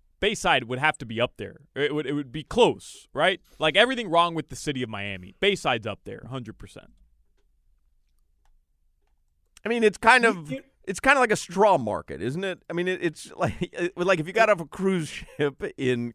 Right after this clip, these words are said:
Speaker 2: Curacao, it, you wouldn't be surprised if Bayside was there.
Speaker 3: <laughs> You're in the middle of a gigantic population,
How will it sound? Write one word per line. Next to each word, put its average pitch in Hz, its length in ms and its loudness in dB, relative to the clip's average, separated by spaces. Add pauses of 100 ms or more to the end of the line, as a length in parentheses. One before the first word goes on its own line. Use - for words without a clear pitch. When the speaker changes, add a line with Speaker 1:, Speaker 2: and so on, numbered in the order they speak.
Speaker 2:
Curacao, 95 720 -4 (560)
it, 170 200 -2
you 196 140 -4
wouldn't 208 280 0
be 180 80 -2
surprised 123 640 -2
if 101 120 -6
Bayside 92 520 -4
was 104 160 -12
there. 85 140 -10 (920)
Speaker 3:
<laughs> 494 480 -12 (560)
You're 240 260 4
in 233 120 2
the 196 60 -4
middle 208 600 6
of 170 500 2 (100)
a 139 360 -2
gigantic 135 1040 0
population, 151 1000 0